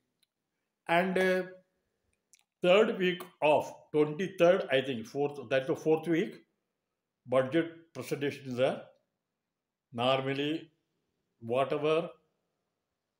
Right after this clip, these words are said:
last year, two point zero Modi government, Nirmala Sitaraman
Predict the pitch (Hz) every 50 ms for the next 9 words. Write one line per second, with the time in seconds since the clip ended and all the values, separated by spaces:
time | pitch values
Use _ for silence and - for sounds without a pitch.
0 | _ _ _ _ _ _ _ _ _ _ _ _ _ _ _ _ _ _ _ _
1 | _ _ _ _ _ _ _ _ _ _ _ _ _ _ _ _ _ _ _ _
2 | - 127 127 135 139 139 135 - 147 147 135 120 104 - - - _ _ _ _
3 | _ _ _ _ _ _ _ _ _ _ _ _ _ _ _ _ _ _ _ _
4 | _ _ _ _ _ _ _ _ _ _ _ _ _ _ _ _ _ _ _ _
5 | - 156 156 147 147 151 147 147 151 147 - - 147 143 147 143 123 113 123 135
6 | 147 147 147 151 143 139 135 135 135 139 131 - - 127 113 127 131 127 127 135
7 | 143 139 - - 131 120 135 139 131 135 135 131 143